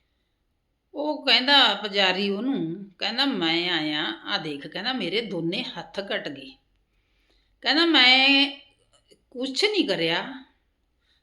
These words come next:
ਵੀ ਰਾਜਾ ਹੈ, ਮੇਰਾ ਨਾਂ ਲਾਤਾ ਉਹਨਾਂ ਨੇ, ਜਦ ਕਿ ਮੈਂ ਮਾਰਿਆ ਨਹੀਂ ਮੁੰਡਾ,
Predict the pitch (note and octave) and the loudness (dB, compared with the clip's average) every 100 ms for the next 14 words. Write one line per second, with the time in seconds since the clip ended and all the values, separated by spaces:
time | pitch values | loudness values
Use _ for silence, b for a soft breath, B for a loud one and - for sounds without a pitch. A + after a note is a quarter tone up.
0 | - A#3+ A#3 F#3+ F#3 A#3+ C4+ C4 C4 A3 | -8 -2 0 0 2 4 6 6 2 0
1 | G#3 A#3+ D#4 D4 G3 E3 D#3 D#3 D#3 E3+ | 2 4 4 4 2 0 -2 -2 -4 -2
2 | C4 C#4+ B3+ A3 G3+ B3+ C4+ G#3+ A#3+ C#4 | 0 2 2 2 2 0 0 0 2 2
3 | G#3 E3+ D#3 D#3+ E3+ E3+ D#3+ A3+ A#3+ | 2 0 -2 -2 -4 -4 -4 -6 -6